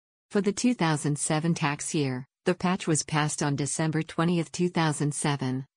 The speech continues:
but only after the I R S had already designed its forms for two thousand seven.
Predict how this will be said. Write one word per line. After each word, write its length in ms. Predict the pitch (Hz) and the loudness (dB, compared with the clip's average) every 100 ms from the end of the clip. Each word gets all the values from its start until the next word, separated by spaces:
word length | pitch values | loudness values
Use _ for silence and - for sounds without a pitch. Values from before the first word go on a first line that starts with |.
| - | -4
but 160 | 175 | 0
only 200 | 175 175 | 2 2
after 220 | 156 160 160 | 2 0 0
the 140 | 156 | 2
I 200 | 151 151 | 2 2
R 180 | 143 139 | 2 2
S 160 | 135 | 0
had 100 | 151 | 0
already 420 | 143 156 156 151 143 | 0 0 0 0 0
designed 420 | 147 160 143 143 | 0 0 2 0
its 140 | - | 0
forms 300 | - 151 156 | 0 0 0
for 120 | 151 | -2
two 200 | 147 190 | -2 0
thousand 480 | 185 151 143 143 143 | 2 2 2 0 -2
seven. 460 | - 139 123 120 | 0 -2 -2 -4